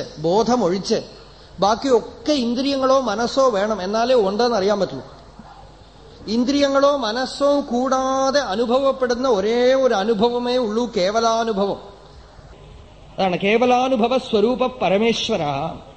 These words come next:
ഭഗവാൻ കൃഷ്ണൻ ജനിച്ച ഉടനെ വസുദേവൻ പറഞ്ഞു, "കേവലാനുഭവാനന്ദ സ്വരൂപ." കേവലാനുഭവം എന്ന് വെച്ചാൽ ഞാൻ ഉണ്ട് എന്നുള്ള അനുഭവം, അതിൽ ദ്വൈത പ്രതീതിയേ ഇല്ല. രണ്ട് ഞാൻ ഉണ്ടെന്ന് ആർക്കും തോന്നണില്ല.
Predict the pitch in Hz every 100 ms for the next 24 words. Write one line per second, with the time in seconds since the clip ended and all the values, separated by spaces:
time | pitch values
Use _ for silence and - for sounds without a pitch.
0 | - - - - - 143 185 240 240 196
1 | - 254 254 214 226 262 240 254 220 233
2 | 247 240 226 220 214 269 - - - -
3 | - - 208 254 269 269 262 262 254 247
4 | 254 247 247 233 233 262 - 220 190 185
5 | 180 139 160 139 131 143 135 - - -
6 | - - - 208 233 254 262 269 269 254
7 | 269 269 254 262 285 254 214 233 254 233
8 | 214 233 269 247 233 208 214 240 247 220
9 | 196 202 233 262 226 240 254 247 262 262
10 | 214 208 - - 175 226 247 254 226 254
11 | 247 233 254 220 214 247 226 214 214 190